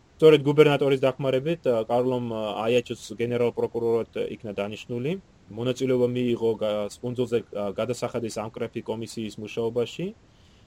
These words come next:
და ბოლოს ათასშვიდასამოცდაჩვიდმეტ წელს, ა, კუნძულის, ა, თავადაზნაურობის მიერ არჩეული იქნა საფრანგეთის სამეფო კარზე კორსიკის დეპუტატად,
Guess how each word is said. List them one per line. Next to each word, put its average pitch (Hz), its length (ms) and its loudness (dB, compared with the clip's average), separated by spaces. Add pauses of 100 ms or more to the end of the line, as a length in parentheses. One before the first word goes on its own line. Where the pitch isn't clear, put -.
(100)
და 175 80 -2
ბოლოს 165 280 4
ათასშვიდასამოცდაჩვიდმეტ 131 1160 -4
წელს, 170 440 -2
ა, 117 180 0
კუნძულის, 127 540 -2
ა, 120 140 2
თავადაზნაურობის 120 800 2
მიერ 123 240 -2
არჩეული 113 360 -4
იქნა 147 200 -10
საფრანგეთის 113 560 -10
სამეფო 113 320 -6
კარზე 107 400 -6
კორსიკის 117 480 -10
დეპუტატად, - 560 -6